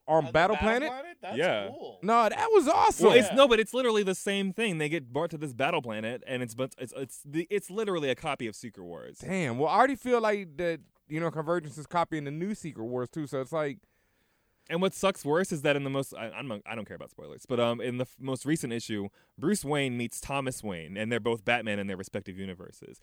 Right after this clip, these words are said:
Speaker 1: Yep.
Speaker 3: And you would think of something like that has such, like, gravitas and magnitude to it. It's,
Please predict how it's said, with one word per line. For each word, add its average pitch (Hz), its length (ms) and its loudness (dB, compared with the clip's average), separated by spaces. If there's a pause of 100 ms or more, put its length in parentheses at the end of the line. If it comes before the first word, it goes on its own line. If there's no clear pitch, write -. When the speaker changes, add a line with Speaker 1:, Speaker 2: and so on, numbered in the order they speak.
Speaker 1:
Yep. 123 160 0
Speaker 3:
And 147 80 0
you 175 80 2
would 180 140 4
think 214 300 2
of 143 120 0
something 156 380 0
like 120 160 -4
that 131 180 -2
has 127 160 -6
such, - 320 -8
like, 104 180 -2 (140)
gravitas 113 560 -4
and 107 80 -8
magnitude 107 460 -8
to 139 160 0
it. 139 180 -2 (240)
It's, - 260 -4